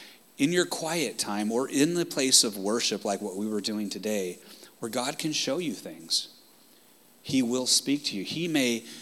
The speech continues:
he may put a scripture in front of you or remind you of a verse in the Bible. He may show you a person's face.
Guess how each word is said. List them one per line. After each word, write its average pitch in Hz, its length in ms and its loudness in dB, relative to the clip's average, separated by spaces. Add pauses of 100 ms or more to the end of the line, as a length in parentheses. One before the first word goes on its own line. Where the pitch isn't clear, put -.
(240)
he - 240 4
may 156 160 4
put - 220 -4
a 92 80 -2
scripture 151 800 2 (300)
in 131 120 0
front 135 260 0
of 135 100 -2
you 139 180 2
or 110 200 2
remind 110 800 2
you 131 320 2 (500)
of 104 140 -2
a 95 60 2
verse 107 440 4
in 113 120 2
the 101 60 0
Bible. 107 540 2 (600)
He 165 200 -2
may 123 380 6
show - 320 2
you 120 240 4
a 104 40 0
person's 110 580 -2
face. - 760 -2